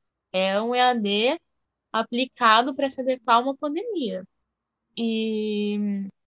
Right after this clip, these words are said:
como lidar com os alunos no E A D? Eu, sinceramente, não sei, porque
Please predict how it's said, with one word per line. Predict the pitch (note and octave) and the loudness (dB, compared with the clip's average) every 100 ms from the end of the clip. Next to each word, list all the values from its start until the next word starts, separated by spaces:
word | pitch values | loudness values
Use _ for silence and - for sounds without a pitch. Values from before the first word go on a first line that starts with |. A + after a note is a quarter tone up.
| _ _ _ _ _ - - _ | _ _ _ _ _ -20 -20 _
como | - C4 D#4 D4+ | 2 2 4 0
lidar | C#4 A#3 A3 A3+ | 0 2 2 0
com | A3+ | -4
os | A3+ A3+ | -2 -2
alunos | A3 G#3+ A3 A3 | -2 -2 -2 -4
no | G#3 | -4
E | A3 | -4
A | A#3 | -4
D? | G#3+ F#3 F3 _ _ _ _ _ _ _ _ _ _ _ _ _ _ - | -4 -8 -10 _ _ _ _ _ _ _ _ _ _ _ _ _ _ -2
Eu, | C#4 C4+ _ _ _ _ | -2 -2 _ _ _ _
sinceramente, | - E4 D#4+ C#4 C4 | -2 4 4 4 0
não | C4 E4 | -4 -4
sei, | - - A3+ A3 A3 D4 | -4 -2 -2 2 0 0
porque | - A#3+ A#3+ A3 G#3+ | -4 -4 -2 0 0